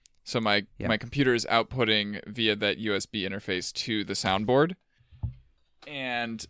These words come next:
Speaker 1: the soundboard can, it's got a couple of toggle buttons on it for, like, okay, do you want to listen to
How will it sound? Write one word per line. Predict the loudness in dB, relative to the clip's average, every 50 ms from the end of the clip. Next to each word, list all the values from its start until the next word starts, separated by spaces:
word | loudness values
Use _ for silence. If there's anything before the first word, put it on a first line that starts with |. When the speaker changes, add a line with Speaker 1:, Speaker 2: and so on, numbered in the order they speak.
| -8
Speaker 1:
the | -4 -2 2
soundboard | 6 8 8 8 8 8 6 6 6 4 0
can, | -6 -8 -4 0 2 4 6 6 6 4 4 2 0 -2 -4 -4 -10 -14 -16 -16 -18 -20 -14
it's | -4 4
got | 6 8 8
a | 8
couple | 6 4 4 4 4 4
of | 4 4
toggle | 4 8 8 8 8 8 6 4 2 2 2
buttons | 2 4 2 2 2 -2 -6 -6 -2
on | -2 0 0 0
it | 0 -2 -4 -6 _ -20 -20 -20 _ _
for, | -14 -4 0 2 4 4 4 4
like, | 4 4 4 4 4 2
okay, | 2 4 6 6 6 6
do | 6 2 2 2
you | 2 4
want | 4 4 4 2 2 -2
to | -2 0
listen | 2 2 2 2 0 -2 -2 -2
to | -2 -2 -2 2 2 4 4 4 4 4 4 4 2 0